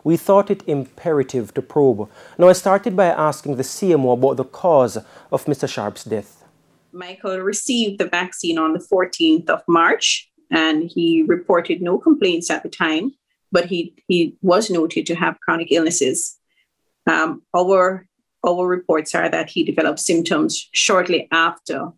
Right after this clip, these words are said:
Speaker 2: which worsened. Um, he was tested, and he was found to be covid positive.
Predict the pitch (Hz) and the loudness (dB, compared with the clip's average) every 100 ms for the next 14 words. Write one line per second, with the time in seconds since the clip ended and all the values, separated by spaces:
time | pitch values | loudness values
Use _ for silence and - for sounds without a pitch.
0 | - 160 - 170 185 - 185 403 - _ | -8 -6 0 2 2 -2 -4 -4 -6 _
1 | _ _ _ _ _ 165 165 170 175 170 | _ _ _ _ _ -2 -2 -2 0 0
2 | 170 - 180 - 196 269 - _ - 160 | 0 -2 -4 -2 0 -2 -4 _ -6 -4
3 | 170 170 170 - 165 175 165 165 - 165 | -2 -2 -2 -2 -2 -2 -2 0 2 0
4 | 160 - 160 175 233 160 - | -2 -2 -4 -2 -4 -6 -6